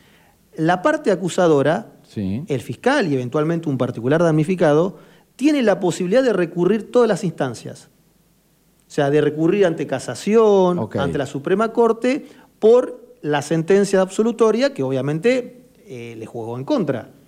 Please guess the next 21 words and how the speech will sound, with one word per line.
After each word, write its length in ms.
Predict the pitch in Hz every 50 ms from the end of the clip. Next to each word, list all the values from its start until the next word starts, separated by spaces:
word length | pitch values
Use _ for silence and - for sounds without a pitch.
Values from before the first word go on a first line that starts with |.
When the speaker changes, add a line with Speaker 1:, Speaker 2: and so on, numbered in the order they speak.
| _ _
Speaker 2:
Sí. 200 | _ - - -
Speaker 1:
O 580 | 120 110 95 85 80 - - - - - - _
sea, 80 | - 214
Speaker 2:
Y 60 | 151
en 80 | 156 175
ese 180 | 180 160 180
caso, 380 | 143 156 143 123 - - 123 104
si 160 | - - 127
se 100 | - 143
vuelve 200 | 143 160 170 170
a 20 | 156
hacer 160 | 127 151 151
un 80 | 143 135
juicio, 340 | - 147 131 - 127 120 -
¿puede 160 | 139 139 131
ser 260 | - 156 151 135 127
sin 260 | - - - 147 131
juicio 260 | 110 139 131 127 127
por 100 | 113 120 110
jurado? 460 | 92 120 131 147 160 156 147 123 - -
Speaker 1:
No, 320 | 160 156 151 135 - -